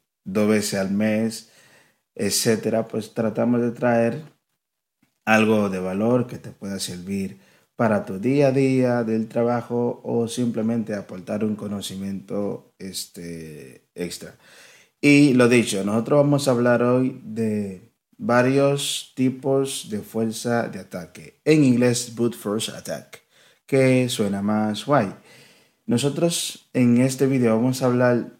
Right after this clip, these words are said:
de tres y luego vamos a colar a otro que en, en su tipificación no está tipi-, tipificada como un brute force attack, pero lo es, porque las acciones al final que realiza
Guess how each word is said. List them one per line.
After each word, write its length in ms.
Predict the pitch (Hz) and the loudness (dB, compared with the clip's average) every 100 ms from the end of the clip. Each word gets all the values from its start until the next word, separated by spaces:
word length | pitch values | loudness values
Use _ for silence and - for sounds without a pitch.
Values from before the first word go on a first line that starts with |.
| _ | _
de 600 | 107 107 110 104 101 90 _ | -12 -2 0 0 -2 -6 _
tres 580 | 117 101 - - - _ _ _ _ _ _ | 2 2 0 -6 -10 _ _ _ _ _ _
y 100 | 117 | 0
luego 280 | 110 113 123 | 4 6 6
vamos 300 | 117 120 120 | 6 4 2
a 120 | 120 | -2
colar 280 | 123 123 120 | 2 2 4
a 140 | 123 | 4
otro 420 | 139 131 135 160 - - _ _ | 4 2 -2 -6 -10 -20 _ _
que 180 | - 113 | 0 2
en, 440 | 107 107 104 101 - | 4 4 0 -2 -4
en 240 | 110 110 | -2 0
su 280 | 104 113 104 | 0 -2 -2
tipificación 1120 | 113 104 110 101 107 98 101 - 135 135 143 117 | -4 -2 -4 -4 -8 -6 -6 -2 2 2 0 0
no 120 | 107 | 0
está 220 | 107 120 | 0 -2
tipi-, 380 | 120 113 117 - _ | -2 -4 -6 -10 _
tipificada 920 | 117 110 117 113 101 123 110 107 107 - - _ _ | -6 -4 -6 -6 -2 0 2 0 -4 -18 -20 _ _
como 300 | 110 104 110 | 2 4 6
un 120 | 110 | 4
brute 200 | 113 110 | 2 -2
force 320 | - 113 113 | -2 0 0
attack, 400 | 104 123 135 131 | 0 0 0 0
pero 260 | - 107 104 | -2 0 -2
lo 220 | 101 98 | -4 -4
es, 240 | 95 87 - | -6 -8 -10
porque 320 | 110 113 123 | -8 -4 -4
las 220 | 110 98 | -4 -6
acciones 720 | 95 - 117 120 120 - - - | -12 -6 -4 -4 -6 -10 -14 -10
al 140 | 113 | -10
final 320 | 110 117 117 | -4 -2 -2
que 120 | 110 110 | -4 -2
realiza 500 | 113 107 104 - | -2 -2 -4 -6